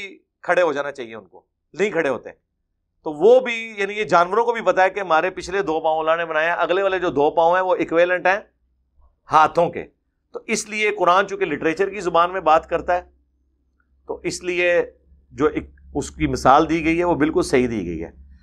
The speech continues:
अगर उसको पाँव कह दिया जाता तो फिर ये वाला एतराज़ बन जाता जो मैं आपके सामने कर रहा हूँ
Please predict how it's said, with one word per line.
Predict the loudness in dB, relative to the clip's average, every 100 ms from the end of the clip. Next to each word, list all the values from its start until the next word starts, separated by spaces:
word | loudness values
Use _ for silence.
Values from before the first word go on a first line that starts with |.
| -20 -6 2
अगर | 4 6
उसको | 4 4 4
पाँव | 6 4 6
कह | 4
दिया | 4 4
जाता | 6 6
तो | 4
फिर | 4 4
ये | 4
वाला | 6 4
एतराज़ | 6 6 6
बन | 4 2
जाता | 0 0 -4 -6 _ _ _ _ _ 0
जो | 4
मैं | 6
आपके | 4 4 2
सामने | 0 0 -6
कर | -6
रहा | -8
हूँ | -16